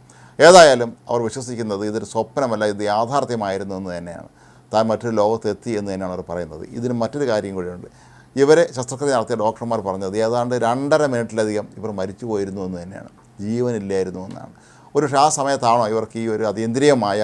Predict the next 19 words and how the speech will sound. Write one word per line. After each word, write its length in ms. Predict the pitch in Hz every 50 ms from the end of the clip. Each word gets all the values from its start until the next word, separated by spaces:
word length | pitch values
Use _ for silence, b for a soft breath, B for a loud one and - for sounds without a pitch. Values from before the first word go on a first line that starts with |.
| 98
അനുഭവം 320 | 95 104 92 - 113 110 107 101
ഉണ്ടായതെന്ന് 480 | 98 95 98 95 95 92 95 98 110 107 -
സ്വാഭാവികമായി 480 | - 98 98 98 101 101 101 101 98 98
നമ്മൾ 160 | 95 101 107 - - b b b b b -
സംശയിക്കേണ്ടി 500 | 147 147 120 131 117 98 92 92 87 85 -
വരും. 140 | 85 - - b b b b b 131 156
ഏതായാലും 420 | 180 190 180 143 123 110 107 107 - b b b b b b b b - 117 117
അവർ 140 | 117 127 131 127 127 -
പിന്നീട് 320 | - 127 127 127 123 123 123 117
അവരുടെ 160 | 117 120 110
വിദ്യാഭ്യാസമൊക്കെ 560 | 107 98 110 110 123 123 117 131 123 120 127 113 113
പൂർത്തിയാക്കി 520 | 120 123 123 - 143 139 131 127 160 175 - b b b b b b b -
അവർ 120 | - 113 113 113
വളരെ 200 | 110 113 113 117 120
മിടുക്കിയായി 440 | 120 120 131 127 113 135 131 120 110 104
ഇപ്പോൾ 180 | 92 - 110 113 - 104 98
ജീവിക്കുന്നുണ്ട്. 580 | 104 110 117 120 - 113 101 98 95 95 92 - - b b b b b b b - -
ഒരു 100 | 139 160 170
കാലത്ത് 260 | 175 160 147 127 131